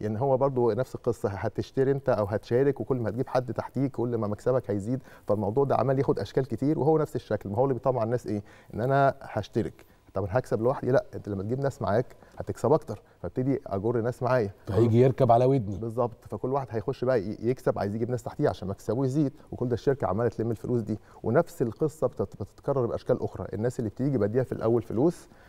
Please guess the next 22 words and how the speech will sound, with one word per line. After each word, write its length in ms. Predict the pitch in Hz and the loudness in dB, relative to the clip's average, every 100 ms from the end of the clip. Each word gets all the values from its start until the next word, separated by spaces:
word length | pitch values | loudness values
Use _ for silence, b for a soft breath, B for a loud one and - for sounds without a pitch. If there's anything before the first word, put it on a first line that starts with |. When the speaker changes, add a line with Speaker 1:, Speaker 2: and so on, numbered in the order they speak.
| b | b
Speaker 1:
عشان 320 | - 95 131 143 | -4 2 2 2
اوهمهم 580 | 101 110 127 127 143 | 0 0 0 0 -2
ان 180 | 98 92 | -2 -4
هو 200 | 92 117 | 0 0
في 140 | 107 113 | 2 0
مكسب 280 | 110 107 | 0 -2
حقيقي، 360 | - - 131 143 B B - | -2 0 0 0 B B -2
وفعلًا 320 | 117 123 123 | 4 4 4
اللي 200 | 104 95 | 0 -4
بيحط 300 | - 120 - | -2 -2 0
ألف 220 | 120 120 | -2 -2
بيرجع 300 | 101 101 117 | -4 0 2
له 140 | 113 | 2
ألفين 260 | 95 - 110 | -2 -2 -2
بعد 200 | 95 92 | -2 -4
اسبوعين، 560 | - - 95 110 151 147 B B - | -6 -2 2 4 2 -2 B B -4
فالناس 500 | 101 104 104 120 127 | 2 4 4 0 -2
بتتوهم 380 | 110 - 127 117 | -4 0 0 0
ان 60 | |
في 160 | 104 123 | -2 -2
مكسب 280 | - - - | -2 -2 -4
حقيقي. 260 | 92 - | -4 -6